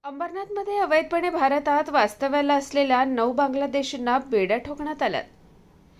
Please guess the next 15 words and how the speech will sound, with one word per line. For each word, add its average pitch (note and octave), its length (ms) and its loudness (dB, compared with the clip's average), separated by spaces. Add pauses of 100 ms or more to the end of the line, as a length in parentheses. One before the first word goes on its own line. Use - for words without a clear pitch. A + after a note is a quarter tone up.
(160)
अंबरनाथ F4+ 600 4
पश्चिम D#4+ 380 -4
पोलिसांनी C#4 720 0
ही D4 160 -4
कारवाई A3+ 480 2
केली C4+ 300 -4
आहे। - 180 -6 (680)
अंबरनाथ E4+ 460 4
पश्चिमेच्या D#4+ 800 0
सर्वोदय B3+ 540 2
नगर D4 320 0
परिसरातील C4 880 -2
सृष्टी A#3 500 -4
हिल D#4 200 -6
सोसायटीत B3+ 640 -4